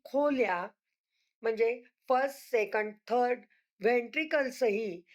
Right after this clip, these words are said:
अशाच महत्वाच्या कामासाठी वापरल्या जातात. हा पूर्ण संशोधनाचा भाग आहे. या सर्व ठिकाणी जे अंतरावरण असते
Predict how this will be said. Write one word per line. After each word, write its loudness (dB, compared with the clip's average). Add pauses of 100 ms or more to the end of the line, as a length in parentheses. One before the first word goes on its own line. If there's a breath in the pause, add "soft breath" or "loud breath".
(180 soft breath)
अशाच -2
महत्वाच्या 0
कामासाठी -2
वापरल्या -2
जातात. -6 (800)
हा -2
पूर्ण 0 (280)
संशोधनाचा 0
भाग -6
आहे. -8 (720 soft breath)
या 2
सर्व 0
ठिकाणी -2 (280 loud breath)
जे 2
अंतरावरण 0
असते -2